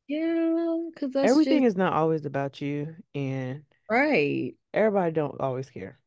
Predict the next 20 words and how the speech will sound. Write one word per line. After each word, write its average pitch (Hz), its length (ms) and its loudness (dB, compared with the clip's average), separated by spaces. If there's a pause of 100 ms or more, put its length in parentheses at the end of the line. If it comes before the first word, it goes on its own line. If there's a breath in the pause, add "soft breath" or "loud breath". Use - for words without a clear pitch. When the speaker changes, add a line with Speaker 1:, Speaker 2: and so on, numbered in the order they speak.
(380)
Speaker 2:
<laughs> 359 540 -4 (220)
Speaker 1:
Right. 160 500 0 (360)
Speaker 2:
You 156 200 -8
know, 147 300 -8
Speaker 1:
And - 20 -8 (140)
I 254 100 0
Speaker 2:
like 254 60 2
Speaker 1:
mean, 240 520 2 (100)
I 220 80 2
mean, 226 240 4
the, 185 260 4
the 180 100 0
Megan's 170 420 -2
Law 160 240 0
part 143 300 -6
was 156 200 -4
definitely 143 680 0
Speaker 2:
Well, 135 120 0
Speaker 1:
about 98 240 -4
Speaker 2:
yeah. - 80 -20